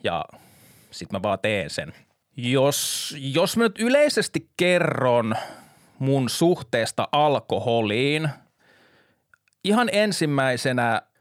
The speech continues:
kaikkeen alkoholiin liittyvään jossain määrin vaikuttaa se, että mulla on lapsena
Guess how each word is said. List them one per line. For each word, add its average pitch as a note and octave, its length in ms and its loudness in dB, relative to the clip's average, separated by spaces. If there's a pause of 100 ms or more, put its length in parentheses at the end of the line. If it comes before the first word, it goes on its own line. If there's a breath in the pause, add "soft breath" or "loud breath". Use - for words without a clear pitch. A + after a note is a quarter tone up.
(160)
kaikkeen E3+ 720 0 (160)
alkoholiin C3+ 680 2
liittyvään G#2 920 0 (220 loud breath)
jossain A#2 560 0
määrin F#2+ 580 -2 (580)
vaikuttaa G#2+ 920 0 (380 soft breath)
se, A#2+ 280 0
että G#2+ 280 -4
mulla G#2 280 -2
on G2 220 -2 (380)
lapsena B2 720 0